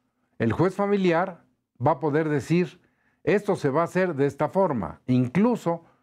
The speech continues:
él tiene facultades para nombrar a un tutor o a un curador o al tutor y el curador. Esto es muy importante a efecto de que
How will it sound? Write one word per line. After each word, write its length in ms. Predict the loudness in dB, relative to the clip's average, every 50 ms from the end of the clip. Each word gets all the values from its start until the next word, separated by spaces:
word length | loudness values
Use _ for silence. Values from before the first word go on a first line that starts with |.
| _ _ -2
él 180 | -2 -2 0 0
tiene 260 | 0 0 0 0 0
facultades 720 | -2 -2 -2 -2 -4 -6 -2 0 0 2 2 0 -2 -4
para 220 | -4 -2 -2 -2 -2
nombrar 460 | -2 -2 -2 0 0 0 -2 -2 -2
a 80 | -2 -2
un 160 | -2 0 0
tutor 480 | 0 -2 0 2 2 2 0 0 -4 -10 _ _ _ _ _ _ _ _ _ _ _ _ _ _ _ _ _ _ _ _ _
o 140 | -2 0 0
a 20 |
un 100 | 0 0
curador 460 | 0 0 0 0 2 2 2 0 0 0
o 120 | 0 0
al 120 | 0 0 -2
tutor 360 | -4 -4 -2 0 0 0 0
y 60 | -2
el 100 | -2 -2
curador. 480 | 0 0 0 0 0 -2 -6 -8 -12 -14 _ _ _ _ _ _ _ _ _ _ _ _ _ _ _ _ _ _ _ _ _ _ _ _ _ _ _ _ _ _ _ _ _ _ -20 -20 _ _ _ _ _ _ _ _ _ _ _ _ _ _ _ _ _
Esto 260 | 0 0 0 0 -2
es 60 | -2 0
muy 120 | 2 2
importante 880 | 2 2 0 -4 -2 -2 -2 -2 -2 -2 -2 0 0 0 0 -2 -6 _ _ _ _ _ _ _ _ _ _ _ -2
a 140 | -2 0 0
efecto 460 | 0 0 -2 -2 -2 -2 -4 -2 -2
de 220 | 0 -2 -2 -2
que 360 | 0 0 0 2 0 -2 -6